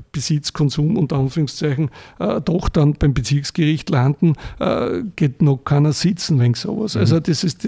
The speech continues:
Speaker 1: das sind Vorschaltmechanismen, die wirklich versuchen, demjenigen zu erklären, das ist nicht gesund, das kann nicht gesund sein oder gibt's eine Maßnahme, äh, sollte man Therapie machen, et cetera.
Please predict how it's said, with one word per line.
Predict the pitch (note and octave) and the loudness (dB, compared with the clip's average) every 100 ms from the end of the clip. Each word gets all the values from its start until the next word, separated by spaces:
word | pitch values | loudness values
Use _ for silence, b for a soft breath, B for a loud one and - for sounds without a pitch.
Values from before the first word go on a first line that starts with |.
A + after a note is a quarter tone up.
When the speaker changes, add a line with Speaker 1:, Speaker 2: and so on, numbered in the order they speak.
| A3 | -4
Speaker 1:
das | G3 | -2
sind | E3+ F3 A#3 | 0 0 -2
Vorschaltmechanismen, | - - D#3+ D3+ E3+ - D#3 D#3+ - F3+ C#3+ D#3+ D#3 - F#3+ D#3+ | -12 -4 0 2 0 0 0 0 0 0 2 2 2 2 2 4
die | D#3+ C#3+ | 2 2
wirklich | F3+ F#3+ | 0 -2
versuchen, | - C#3+ - C#3+ F3+ - G#3 B B B | -2 -2 0 0 0 2 0 B B B
demjenigen | D#3+ D3+ D3 D#3+ D#3+ - | 2 4 4 2 0 0
zu | F#3 | 0
erklären, | C#3+ C#3 D#3 E3+ | 0 2 2 2
das | E3 - | 0 0
ist | D#3+ E3+ | 0 2
nicht | C#3+ - | 0 2
gesund, | D3 D#3 F3+ - | 2 4 4 0
das | - | 0
kann | D3 D3+ | 0 0
nicht | C3 | 0
gesund | - D3+ D#3+ | 2 2 2
sein | D#3+ C#3+ E3+ F3+ | 2 2 4 2
oder | E3+ C#3+ - F3+ | 2 0 -2 -2
gibt's | G3+ F#3 A3 D#3 D#3+ - | -2 -2 -4 -2 -4 0
eine | D3+ | 0
Maßnahme, | C3 C#3+ E3+ F3 D3+ D#3+ E3 - B B - | 2 0 0 0 2 4 2 0 B B -4
äh, | - | -2
sollte | - D#3+ G#3 | 0 0 2
man | D3+ | 2
Therapie | D#3 C#3+ C3 D#3 D#3+ | 2 2 2 2 2
machen, | D3+ C#3+ F3 | 2 2 2
et | D#3 - | 0 0
cetera. | C#3 - A#2+ A#2+ | -2 0 0 0